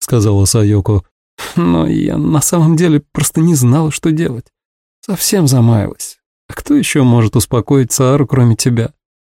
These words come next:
Кану звонить бесполезно". Дзюнпэй кивнул, сделал глоток и отправил в рот крекер, лежавший на тарелке. "Обо мне можешь не беспокоиться.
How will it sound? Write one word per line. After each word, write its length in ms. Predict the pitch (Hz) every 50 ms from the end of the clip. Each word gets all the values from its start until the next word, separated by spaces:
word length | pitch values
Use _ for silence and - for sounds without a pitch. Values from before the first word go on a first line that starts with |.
| _ _ _ -
Кану 320 | - - 254 262 - 165
звонить 480 | 120 104 110 120 113 123 151 151 - -
бесполезно". 720 | 131 110 - - - 120 107 110 139 135 110 104 92 - _ _ _ _ _ _ _ _ _ _ _ _ _ _ -
Дзюнпэй 540 | - 101 98 104 107 110 - - 202 208 156
кивнул, 600 | - 120 107 98 104 123 147 165 165 160 147 - -
сделал 440 | 135 117 110 139 190 214 170 123 107
глоток 500 | 92 104 101 98 92 - 143 147 - - _ _ -
и 60 | -
отправил 440 | 139 151 - - 208 - - 143 123 110
в 60 | 113
рот 180 | 127 127 104
крекер, 480 | - - 120 120 117 113 95 - 110 95
лежавший 460 | 104 104 107 98 110 104 92 - 113 104
на 140 | 104 101
тарелке. 540 | 101 110 101 98 95 87 87 - 92 92 - _ _ _ _ _ _ _
"Обо 340 | - - - 120 101 110 110
мне 280 | 104 107 107 113 113 107
можешь 360 | 98 101 95 87 80 - -
не 100 | 101 95
беспокоиться. 840 | 90 90 - - 95 90 - - 85 85 85 - - - - -